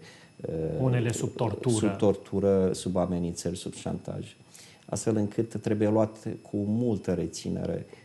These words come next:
Speaker 1: uh, ceea ce scrie acolo și dacă nu, uh, vezi contextual, nu înțelegi nimic.
Speaker 2: În orice caz, anul acesta e un excepțional prilej, un răgaz de reflecție asupra trecutului deloc prietenos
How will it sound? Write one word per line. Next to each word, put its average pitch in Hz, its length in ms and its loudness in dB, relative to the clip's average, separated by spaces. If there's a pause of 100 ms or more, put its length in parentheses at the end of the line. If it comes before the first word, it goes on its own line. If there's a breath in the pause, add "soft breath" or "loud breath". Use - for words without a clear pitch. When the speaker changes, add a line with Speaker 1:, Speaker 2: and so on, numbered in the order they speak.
Speaker 1:
uh, - 220 -6
ceea 90 180 0
ce - 140 -4
scrie 92 320 -2
acolo 95 300 0
și 101 120 -4
dacă 95 260 0
nu, 101 320 0 (280 loud breath)
uh, 85 400 0 (100)
vezi 95 300 2
contextual, 92 760 0
nu 95 60 2
înțelegi 87 380 -2
nimic. - 240 -6 (180)
Speaker 2:
În 143 120 0
orice 151 260 0
caz, 131 240 0 (260)
anul 139 300 2
acesta 135 480 0
e 127 80 4
un 117 200 2
excepțional 120 1080 -2
prilej, 113 840 -2 (420 loud breath)
un 131 260 4
răgaz 120 920 0 (160)
de 127 200 0
reflecție 120 1000 0 (300)
asupra 127 520 0
trecutului 120 1000 0 (460 loud breath)
deloc 123 460 2
prietenos 117 920 0